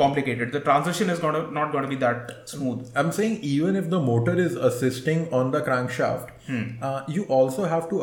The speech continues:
Speaker 2: account for the fact that you're not giving, because hybrids, let's be honest, hybrids are quick.
Speaker 1: Hmm.
Speaker 2: Hybrids are quicker than their, at least their petrol-powered counterparts. And, uh, you don't want to throw too much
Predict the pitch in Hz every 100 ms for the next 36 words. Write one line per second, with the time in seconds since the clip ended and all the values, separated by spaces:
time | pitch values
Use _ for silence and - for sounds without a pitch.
0 | 123 131 165 180 170 - 156 175 180 160
1 | 165 160 185 - 131 131 123 131 175 131
2 | 123 139 196 - - 147 147 - 180 135
3 | 165 233 135 127 185 - 151 160 139 123
4 | 113 - - - 135 101 - - - -
5 | _ _ _ - 120 139 170 208 190 135
6 | 180 170 185 175 - 143 156 139 156 156
7 | 160 156 143 143 143 135 127 127 123 107
8 | 113 101 - - - - _ _ 131 143
9 | 190 214 - - 147 131 - - 117 170
10 | 220 156 143 175 202 190 185 180 208 208
11 | 180 - - - 151 185 185 185 175 170